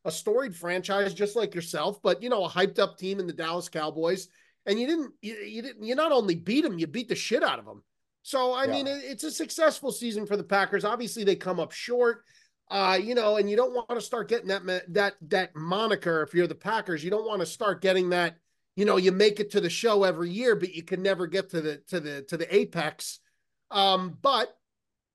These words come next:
Speaker 1: you know, you gotta give Jordan Love a couple opportunities in the playoffs before you could start saying that he's gonna be,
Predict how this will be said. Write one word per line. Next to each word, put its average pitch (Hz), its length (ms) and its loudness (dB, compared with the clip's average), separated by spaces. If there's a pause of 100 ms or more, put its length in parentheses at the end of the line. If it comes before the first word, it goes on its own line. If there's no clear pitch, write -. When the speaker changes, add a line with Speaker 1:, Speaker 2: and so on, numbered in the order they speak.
(600)
Speaker 1:
you 220 100 -2
know, 196 160 2
you 196 160 -4
gotta 240 180 4
give 180 180 2
Jordan 185 300 0
Love 175 200 0
a 160 40 -8
couple 160 360 -2
opportunities 151 640 -2
in 143 80 -6
the 135 80 -8
playoffs 143 440 -4
before 156 320 -8
you 143 120 -8
could 143 160 -12
start 147 320 -4
saying 147 260 -4
that 131 140 -8
he's 151 200 -8
gonna 143 200 -6
be, 135 280 -10